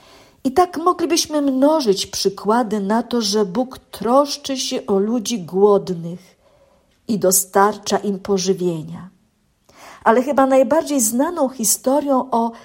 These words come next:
nakarmieniu głodnych jest cud rozmnożenia chleba i rybek. Chlebów było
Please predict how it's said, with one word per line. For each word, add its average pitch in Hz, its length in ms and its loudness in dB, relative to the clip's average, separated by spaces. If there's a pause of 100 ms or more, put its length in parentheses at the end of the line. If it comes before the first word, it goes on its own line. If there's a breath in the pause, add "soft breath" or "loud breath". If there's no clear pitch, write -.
(140)
nakarmieniu 233 760 0
głodnych 208 760 0 (720 soft breath)
jest 208 480 2
cud - 500 -4 (120)
rozmnożenia 226 1080 -2 (420 soft breath)
chleba 240 720 0 (140)
i 240 160 0
rybek. 185 580 -6 (1300 soft breath)
Chlebów 330 560 -2
było 277 340 -2